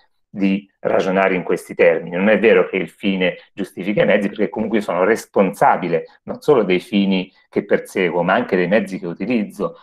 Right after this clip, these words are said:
per perseguire questi fini. Però è vero che, eh, l'etica, eh, diciamo, della re-, questa etica della responsabilità che si istituisce, l'etica delle convinzioni,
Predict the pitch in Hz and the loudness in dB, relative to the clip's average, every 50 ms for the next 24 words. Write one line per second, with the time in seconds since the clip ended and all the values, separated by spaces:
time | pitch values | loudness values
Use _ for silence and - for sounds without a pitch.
0 | _ _ - 95 - - - 92 85 - - - 90 95 98 95 95 85 92 87 | _ _ -6 -6 -4 -4 -4 -6 -6 -8 -10 -8 -6 -4 -4 -4 -4 -4 -6 -6
1 | - - - 98 - - 101 90 90 87 85 - _ _ _ _ _ _ _ _ | -8 -10 -14 -14 -12 -12 -12 -12 -12 -12 -16 -18 _ _ _ _ _ _ _ _
2 | - 175 208 220 165 143 170 220 233 - - - _ _ _ _ _ - 107 107 | 0 4 6 6 6 6 6 4 2 0 -6 -16 _ _ _ _ _ -2 0 0
3 | 127 120 113 107 92 87 87 95 120 143 - - - - _ _ - - 127 113 | 0 0 -2 -2 -2 -2 0 2 2 2 0 -2 -10 -20 _ _ -8 -6 -4 -4
4 | 98 90 - _ _ - 90 85 92 101 123 127 113 101 - 101 92 - 92 82 | -4 -6 -10 _ _ -20 -16 -10 -2 2 2 2 2 2 -2 -8 -8 -6 -6 -8
5 | 73 - - _ _ _ _ _ - 107 101 87 85 87 85 92 95 - - 98 | -8 -10 -16 _ _ _ _ _ -18 -16 -14 -12 -12 -12 -12 -14 -14 -10 -6 -6
6 | 90 90 85 82 85 82 92 98 95 87 85 87 87 95 95 - - 104 101 - | -4 -4 -4 -6 -6 -4 -2 -2 -2 -2 -2 -4 -4 -6 -8 -8 -8 -8 -6 -2
7 | - 104 110 107 107 95 92 90 90 92 92 95 - - - 101 95 - 98 87 | 0 2 2 2 0 -2 0 0 0 0 -2 -2 -4 -6 -8 -8 -6 -6 -6 -6
8 | 98 95 98 - 139 110 82 90 90 - - - - - _ 98 98 104 98 90 | -4 -2 0 2 2 2 0 -2 -4 -8 -10 -18 -20 -18 _ -8 -6 -6 -6 -6
9 | - - 101 107 135 110 - - - - 87 - - - - - - - 101 90 | -6 -6 -4 -4 -4 -4 -6 -8 -10 -10 -10 -10 -10 -14 -20 -18 -6 -2 -2 0
10 | - 90 95 92 90 90 98 87 98 90 95 98 131 165 160 - - - 101 90 | 0 0 0 0 0 0 0 0 -2 -2 -2 -2 -2 -2 -2 -2 -4 0 2 2
11 | 95 131 160 175 170 - | 4 4 2 0 0 -4